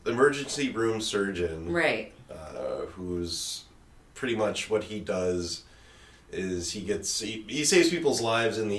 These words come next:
Speaker 1: E R, stabilizes them enough to where, you know, they can move on from there.
Speaker 2: Right.
Speaker 1: That's what he does.
Speaker 2: Mm-hmm.
Speaker 1: Um, and he, he's kind of a, you know, pretty boy, hot shot. Uh, we
Speaker 2: Yeah.
Speaker 1: see that in the operating room.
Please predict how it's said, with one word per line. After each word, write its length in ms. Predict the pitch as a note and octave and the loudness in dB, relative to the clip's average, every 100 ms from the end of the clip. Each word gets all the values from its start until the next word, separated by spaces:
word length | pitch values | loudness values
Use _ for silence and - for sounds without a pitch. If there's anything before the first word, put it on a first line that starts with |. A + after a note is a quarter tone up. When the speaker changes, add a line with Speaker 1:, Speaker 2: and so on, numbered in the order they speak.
| G#2 | 0
Speaker 1:
E 40 | G2+ | 2
R, 300 | F#2 F2+ F2+ | 2 4 2
stabilizes 760 | F2+ A2 G2+ F2+ F2 F2 D#2+ | 2 2 2 2 0 -2 -2
them 160 | F2 D#2 | -4 -4
enough 320 | D#2+ D#2 D2+ | -8 -10 -10
to 100 | - | -10
where, 520 | D2+ D#2 D#2 D2+ D2 - - - - - - | -8 -6 -6 -6 -8 -10 -20 -20 -20 -20 -8
you 80 | E2 | -4
know, 80 | |
they 140 | E2+ E2+ | -2 -4
can 100 | E2 | -4
move 180 | E2+ E2 | -4 -2
on 200 | D#2 D2+ | -6 -6
from 220 | D2+ - | -8 -8
there. 320 | - - - - | -10 -10 -14 -2
Speaker 2:
Right. 260 | D3+ - - | -2 0 -2
Speaker 1:
That's 260 | F2+ F2 | -2 -2
what 180 | D2+ - | -4 -6
he 120 | - | -10
does. 380 | D2+ D2+ - - - | -10 -10 -10 -14 -10
Speaker 2:
Mm-hmm. 480 | D3 C#3+ D3 F3 - | -8 -6 -6 -4 0
Speaker 1:
Um, 500 | F#2+ F#2 F#2 F2+ F2 - - - - - - - - - | 0 2 0 -2 -6 -12 -20 -20 -20 -20 -20 -20 -10 0
and 640 | A2+ A2 G#2+ G#2+ G#2 - | 4 6 4 2 -4 -6
he, 160 | G#2+ | -10
he's 240 | G2 A#2 A2+ | -6 -4 -2
kind 260 | A#2+ A#2 | 0 2
of 120 | A2+ A2 | 4 6
a, 520 | G#2+ G#2+ G#2+ G#2 A2 | 8 8 6 6 4
you 100 | A#2+ | 4
know, 180 | G#2 G#2 | 2 2
pretty 360 | - B2+ A2+ | 0 -2 0
boy, 300 | G#2 G#2 G2 | 2 4 4
hot 300 | G2 F#2+ F#2+ | 2 0 -2
shot. 460 | - G2 F#2+ F#2 - | -2 2 0 0 -6
Uh, 220 | - F2 F2 | -10 -4 0
we 60 | |
Speaker 2:
Yeah. 80 | D3 | 2
Speaker 1:
see 220 | - A2+ | 2 2
that 340 | G2 F#2+ F#2 F2 | 2 2 0 -4
in 120 | F2 | -2
the 120 | F2 | -2
operating 520 | D#2+ D#2+ D#2+ D#2+ D#2 | -2 -6 -8 -8 -8
room. 440 | D#2 D#2+ D#2+ D#2+ | -8 -6 -8 -10